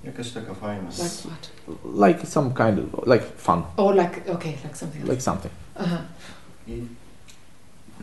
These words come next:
Speaker 1: nie ma jasnego widzenia tutaj.
Speaker 3: And there i-, there is no clear seeing.
Speaker 1: Bo musi się pojawić wtedy jakieś ja, które
Speaker 3: Because, uh,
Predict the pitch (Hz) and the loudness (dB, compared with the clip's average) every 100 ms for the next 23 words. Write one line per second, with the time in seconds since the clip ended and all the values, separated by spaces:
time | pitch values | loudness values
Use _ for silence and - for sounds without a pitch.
0 | - 123 156 175 160 - 170 165 143 131 | -2 2 2 0 -4 -4 -6 -6 -4 -4
1 | 165 160 - - 131 127 - - 131 127 | -4 -6 -6 -6 -4 -4 -4 -2 2 4
2 | 113 117 120 123 - - 120 120 120 120 | 6 8 10 10 6 0 4 6 6 4
3 | 123 131 147 151 135 - - - - 135 | 0 4 8 10 8 6 -2 -14 0 4
4 | 139 135 135 135 - - - - - - | 8 8 6 2 -10 -12 -8 0 2 4
5 | 107 131 - - - 110 107 135 - - | 2 0 -8 -14 -12 -4 0 0 0 -4
6 | 151 131 139 139 - 131 131 127 127 131 | -4 -2 -2 -4 -6 -6 -2 -2 -2 -6
7 | - 147 127 113 120 - 110 110 113 123 | -8 -6 -4 -4 -6 -8 -8 -4 2 4
8 | 127 120 - - - 101 98 | 8 6 6 0 2 6 6